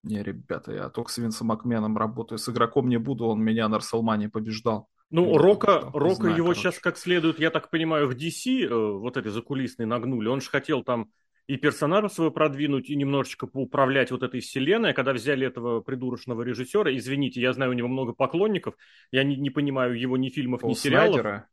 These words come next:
Speaker 1: или
Speaker 2: Ганна,
Speaker 1: этого?
Speaker 2: Ганна. Снайдер уже пройденная, э, эпоха.
Speaker 1: А он вроде Ган в Марвеле, нет?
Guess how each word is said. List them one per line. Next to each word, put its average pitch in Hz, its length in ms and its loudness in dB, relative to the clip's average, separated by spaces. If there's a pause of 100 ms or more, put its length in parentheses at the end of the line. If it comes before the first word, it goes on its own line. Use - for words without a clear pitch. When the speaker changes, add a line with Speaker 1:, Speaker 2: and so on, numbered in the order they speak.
(100)
Speaker 1:
или 113 220 -4
Speaker 2:
Ганна, 117 520 2
Speaker 1:
этого? - 40 -20
Speaker 2:
Ганна. 127 380 -2
Снайдер 180 400 2
уже 151 160 0
пройденная, 104 840 -2
э, 120 280 -4
эпоха. 127 300 0
Speaker 1:
А 123 100 8
он 123 80 6
вроде 127 440 6
Ган 123 440 2
в - 100 -16
Марвеле, 107 560 2
нет? 113 220 -6